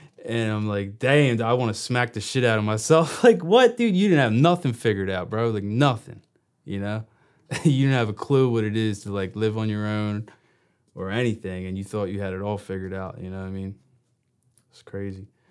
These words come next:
But, like, uh, you know, I, I don't know the exact day I realized I had a problem. Um, my story's long as far as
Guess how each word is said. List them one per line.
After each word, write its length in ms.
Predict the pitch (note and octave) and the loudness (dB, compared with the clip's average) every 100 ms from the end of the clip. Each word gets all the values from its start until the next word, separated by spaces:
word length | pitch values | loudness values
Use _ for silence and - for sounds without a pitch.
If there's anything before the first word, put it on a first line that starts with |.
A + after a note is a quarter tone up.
| _ _ _ _ _ | _ _ _ _ _
But, 120 | A2 | -2
like, 300 | A2 A2 G2 _ _ _ _ _ | 0 -2 -4 _ _ _ _ _
uh, 420 | G#2+ A2 G#2 G#2 G#2+ _ _ _ _ _ _ _ _ _ | -8 -4 -4 -6 -10 _ _ _ _ _ _ _ _ _
you 100 | A#2+ | -4
know, 160 | A2+ G#2 | -4 -2
I, 240 | G#2 A#2+ - _ | -2 -4 -6 _
I 80 | C3 | 0
don't 160 | D#3 D3 | 2 4
know 200 | D#3 B2 | 4 4
the 140 | A2 | 2
exact 300 | G#2+ A#2 G#2+ | -2 -2 -2
day 100 | A#2 | -4
I 100 | G#2+ | -4
realized 540 | G#2 A2+ A2+ A2 G2+ G2+ | -2 0 0 0 0 -2
I 80 | |
had 140 | G#2+ G#2 | -2 -2
a 60 | |
problem. 560 | G2+ A#2 A2+ A2 A2 A2+ _ _ _ _ _ | -2 0 2 2 -2 -6 _ _ _ _ _
Um, 380 | G#2 G#2 G2 E2 _ _ _ _ _ _ _ _ _ _ | -6 -4 -4 -8 _ _ _ _ _ _ _ _ _ _
my 160 | - B2+ | 0 0
story's 460 | - D#3 C#3 A#2+ G#2 | 4 6 6 4 4
long 440 | B2 C3 G2+ G2+ - _ _ _ _ - | 4 4 2 -4 -14 _ _ _ _ -8
as 140 | G#2 | -8
far 400 | - A2 G#2+ G#2 | -4 0 2 2
as 480 | G#2 G2+ F#2+ - | 0 -2 -6 -12